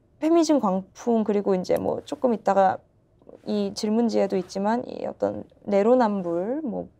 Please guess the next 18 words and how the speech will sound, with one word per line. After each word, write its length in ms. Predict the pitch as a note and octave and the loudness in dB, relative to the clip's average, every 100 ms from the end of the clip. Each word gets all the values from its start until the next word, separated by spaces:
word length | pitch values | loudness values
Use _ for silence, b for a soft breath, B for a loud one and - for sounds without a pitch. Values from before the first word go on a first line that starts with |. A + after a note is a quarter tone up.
| - | -20
공정, 600 | - G#3+ A3+ A#3 G#3 F3+ | -6 -2 0 2 2 2
이런 360 | F#3 G3+ G3+ | 0 0 -2
이슈에 300 | G3+ G3 A3 | -8 -6 -4
실망해서 880 | G#3 - D#4+ D#4+ C4+ A3+ G#3+ C#4+ F4 b b b b | -2 -2 0 2 0 -2 -2 -2 -2 b b b b
진보 360 | - A#3 C4 E4+ | -4 2 6 6
진영에 920 | C#4+ B3+ A3+ G#3+ G#3 G3+ G3 - - - - A3+ G#3+ | 4 2 2 2 0 -2 -6 -10 -12 -16 -6 -4 -2
있다가 440 | F#3+ - A3 G#3 | -4 0 2 2
대거 260 | G#3 G3+ A3 | 0 2 2
이탈해버린 720 | G3 - - D#4+ D4 C4 A#3 | 0 -6 0 4 6 4 2
청년들을 1160 | A3+ C#4+ C#4 B3+ G#3 G3 F#3 F3+ F#3 A#3 D4+ F4 b b | -4 -2 0 -2 -2 -2 -2 -2 2 4 4 2 b b
다시 300 | - G#3+ D#4 | -10 -2 0
정치 360 | C4+ F#3+ - D4+ | 0 -4 -4 -4
공간 320 | G3+ F#3+ A3 | -2 0 0
안에서 420 | D#3+ E3 G#3 A3 | 2 0 0 0
같이 280 | F#3 E3+ - | -2 -6 -10
공론장을 560 | F#3 F#3+ G#3 F#3+ F3+ E3+ | -8 -6 -4 -6 -6 -6
여는 280 | D#3+ E3 E3 | -6 -8 -8
것, 180 | - | -10